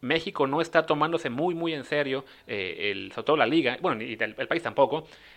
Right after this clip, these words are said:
esta, esta situación, y sería importante que, eh, pues, que, que se, que se mejore sobre todo, ¿no? O sea, lo, lo que decimos, ¿no?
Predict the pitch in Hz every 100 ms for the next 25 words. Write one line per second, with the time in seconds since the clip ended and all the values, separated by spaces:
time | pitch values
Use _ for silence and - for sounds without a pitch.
0 | _ 120 123 - 135 110 - 135 139 135
1 | 123 147 180 - - - - 139 160 156
2 | - 110 131 139 135 113 - 123 120 113
3 | 113 113 123 - - - 117 104 98 95
4 | - 110 - - - _ _ - 120 -
5 | 127 127 123 135 135 127 254 226 165 160
6 | 143 147 127 131 143 139 165 147 185